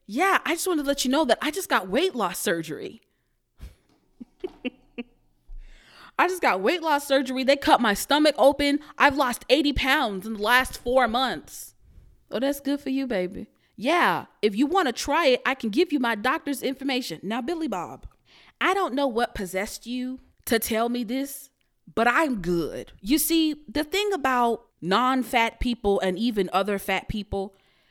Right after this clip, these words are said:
y'all do not allow fat people to be in motherfucking peace. Let me fat in peace, bitch. We gonna take this all the way back to episode one, and I think I did another episode about human projection.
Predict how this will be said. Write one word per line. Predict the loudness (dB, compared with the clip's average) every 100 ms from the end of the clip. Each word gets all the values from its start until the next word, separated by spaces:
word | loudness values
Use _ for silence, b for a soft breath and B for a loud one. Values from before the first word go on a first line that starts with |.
| _
y'all | 4 6 8 6
do | 4
not | 4 4 2
allow | 0 0 -2
fat | -2 -2 -4 -4
people | -6 -4
to | -4 -4
be | -2 0
in | 0
motherfucking | -2 -4 -4 -4 -6
peace. | -10 -8 -8 -10 -10
Let | 0 6 6 6
me | 4 6 6 4
fat | 2 4 4 2 -4 -16 -16 -6
in | 0 0 0
peace, | 0 0 -2 -4
bitch. | 0 0 -2 -10 B B
We | 2 4 8
gonna | 6
take | 4 0
this | -2 -2
all | 2 4 4
the |
way | 2 0
back | -2 -4
to | -6 -6
episode | -6 -4 -4 -4 -4
one, | -4 -4 -4 -10 B B
and | -2 -2
I |
think | -2 -4
I | -2
did | 0
another | 0 -2 -2 -2 -2
episode | -2 -4 -8 -4 -4 -4 -6
about | -4 -6 -6
human | -8 -6 -6
projection. | -8 -12 -10 -10 -10 -14 -18 _